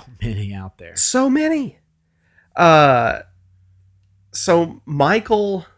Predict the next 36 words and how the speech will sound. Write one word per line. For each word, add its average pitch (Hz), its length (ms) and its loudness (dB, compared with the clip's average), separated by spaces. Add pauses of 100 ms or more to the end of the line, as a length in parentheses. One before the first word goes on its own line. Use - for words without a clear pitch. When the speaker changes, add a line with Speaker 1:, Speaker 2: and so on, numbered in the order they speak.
(880)
Speaker 2:
and 143 140 -4
again, 117 340 -2
we're 123 100 -2
talking 160 280 -2
about 143 160 2
a 120 40 0
show 143 300 -2
that 127 120 -6
began 117 460 -4 (140)
in 113 160 -8
two 160 240 -12
thousand 135 480 -6 (180)
five, 107 500 0
I 107 120 -6
believe. 101 440 -12
Speaker 1:
Mm-hmm. 98 340 -14 (520)
Somewhere 107 280 -14
in 80 60 -14
there. 76 160 -20 (420)
Speaker 2:
That 123 760 2 (1120)
is 139 380 -2 (100)
as 117 280 -2
popular, 165 680 -6
maybe 175 280 2
it, 196 220 -2
it's, 185 240 -4 (120)
I 156 120 -2
would 233 140 -8
say 170 200 -2
it 156 180 -4
is 117 180 -2
more 131 380 0
popular 120 720 -4
in 110 280 -12
twenty 143 460 -4
twenty - 600 -14